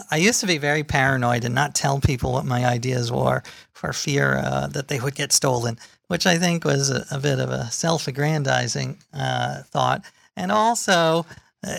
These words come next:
it ignored the benefits of telling people, which are many. They might make improvements. They might suggest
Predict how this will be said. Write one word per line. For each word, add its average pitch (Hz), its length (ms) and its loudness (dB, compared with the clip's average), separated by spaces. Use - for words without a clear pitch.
it 165 160 2
ignored 165 460 -2
the 139 80 -2
benefits 165 640 2
of 131 100 -8
telling 123 400 2
people, - 400 -2
which 151 260 -4
are 135 100 4
many. 151 380 2
They 135 220 -4
might 135 280 0
make 139 380 -2
improvements. 151 680 -2
They 135 140 -4
might 139 260 -4
suggest 202 680 0